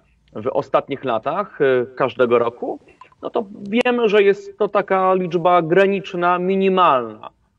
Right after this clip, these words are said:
Od pięciu do dziesięciu tysięcy chorych na grypę umierało właśnie w związku z tym, e, patogenem.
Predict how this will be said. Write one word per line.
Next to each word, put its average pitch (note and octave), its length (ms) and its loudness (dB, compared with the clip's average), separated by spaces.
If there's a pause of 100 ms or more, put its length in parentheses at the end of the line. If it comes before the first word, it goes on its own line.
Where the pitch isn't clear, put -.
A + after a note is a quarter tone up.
(120)
Od - 260 -4
pięciu F#3+ 500 -2
do G3 200 0
dziesięciu F3+ 460 -6
tysięcy D3+ 800 -2 (580)
chorych C#3+ 340 4
na B2+ 160 -2
grypę D3+ 420 0 (280)
umierało D#3+ 460 2
właśnie C3 580 -2 (260)
w G#2 140 -14
związku C#3 640 -2
z - 200 -18
tym, A#2 340 0
e, A2 840 0
patogenem. B2 560 0